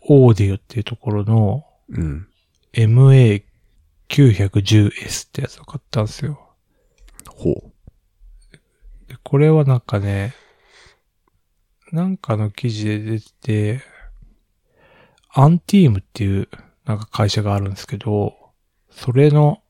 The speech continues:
Speaker 1: まあ、なんかちょっと違う別のラインとして、アンティーヌっていうのは、あのー、群馬の会社なんですけど。
Speaker 2: へえ。
Speaker 1: うん。そこが、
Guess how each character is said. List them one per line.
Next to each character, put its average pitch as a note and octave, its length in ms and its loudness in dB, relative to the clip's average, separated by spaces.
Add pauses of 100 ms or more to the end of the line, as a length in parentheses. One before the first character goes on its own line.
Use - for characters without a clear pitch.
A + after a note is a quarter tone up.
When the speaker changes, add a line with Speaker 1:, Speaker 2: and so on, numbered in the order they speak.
(540)
Speaker 1:
ま C3+ 80 0
あ、 - 20 2
な B2+ 80 2
ん A#2 40 -2
か - 100 -4
ち - 120 -2
ょ - 20 2
っ C3+ 40 -4
と - 160 -2
違 G#2 220 -2
う G#2 60 -2
別 A2 320 2
の C3 120 6
ラ B2+ 180 6
イ B2 100 2
ン A#2 80 -4
と A#2+ 140 -2
し - 120 -6
て、 G#2 300 -4 (1600)
ア C#3+ 120 -2
ン E3 100 0
テ F#3+ 140 -2
ィ - 40 2
ー - 20 0
ヌ A2+ 60 -2
っ - 20 -4
て - 140 -10
い A2+ 40 -6
う - 20 -6
の G#2+ 80 -8
は、 - 80 -12 (240)
あ G#2 140 -6
の G2 560 -6
ー、 - 20 -4
群 A#2 220 0
馬 G2+ 140 -2
の - 100 -8
会 - 180 -8
社 C3 140 -10
な - 100 -12
ん - 40 -20
で - 60 -20
す - 80 -16
け B2+ 120 -10
ど。 D3 180 -4 (960)
Speaker 2:
へ D#2+ 680 -6
え。 - 20 -20 (320)
Speaker 1:
う A#2+ 40 -6
ん。 F#2+ 340 -8 (320)
そ - 180 -20
こ B2+ 300 -6
が、 B2 260 0